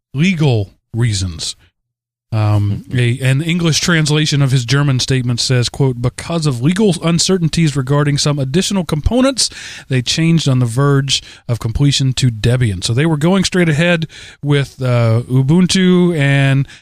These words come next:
Speaker 1: you know, uh, Ubuntu is not as open as Debian, plain and
Speaker 2: Yep.
Speaker 1: simple. And they decided they didn't want to deal with the vagaries of that.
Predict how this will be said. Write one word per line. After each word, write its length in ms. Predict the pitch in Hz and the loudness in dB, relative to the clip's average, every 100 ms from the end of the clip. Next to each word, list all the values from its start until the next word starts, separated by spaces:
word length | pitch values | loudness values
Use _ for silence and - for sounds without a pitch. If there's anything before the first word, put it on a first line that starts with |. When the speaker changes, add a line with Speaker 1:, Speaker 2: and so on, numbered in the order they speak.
| _ _ _ | _ _ _
Speaker 1:
you 100 | 151 | -2
know, 260 | 151 147 147 | 0 2 2
uh, 380 | 147 147 147 147 | 2 2 2 2
Ubuntu 640 | 139 151 147 170 180 202 | 2 0 2 2 2 4
is 160 | 190 147 | 4 4
not 420 | 160 165 185 202 - | 2 2 0 -6 -4
as 280 | 196 185 175 | 0 0 0
open 460 | 185 180 185 208 - - _ _ _ - | 0 2 0 0 -4 -12 _ _ _ -4
as 180 | 180 185 | -2 2
Debian, 400 | 226 285 135 98 _ _ _ _ _ _ _ _ _ - | 0 2 -2 -4 _ _ _ _ _ _ _ _ _ -4
plain 140 | 143 151 | 0 0
and 20 | |
Speaker 2:
Yep. 60 | - | 0
Speaker 1:
simple. 320 | 180 110 - - _ _ - | 0 -2 -4 -16 _ _ -8
And 120 | 120 | -2
they 120 | 120 123 | 0 0
decided 360 | 117 127 127 | 2 0 0
they 120 | 127 127 | 0 0
didn't 180 | 127 | 2
want 120 | 127 127 | 2 0
to 40 | |
deal 220 | 117 135 123 | 0 2 2
with 180 | 120 | 2
the 80 | 123 | -2
vagaries 520 | 110 113 107 101 95 | 0 0 0 -2 -4
of 120 | 104 92 | -6 -6
that. 340 | 85 78 - | -6 -8 -14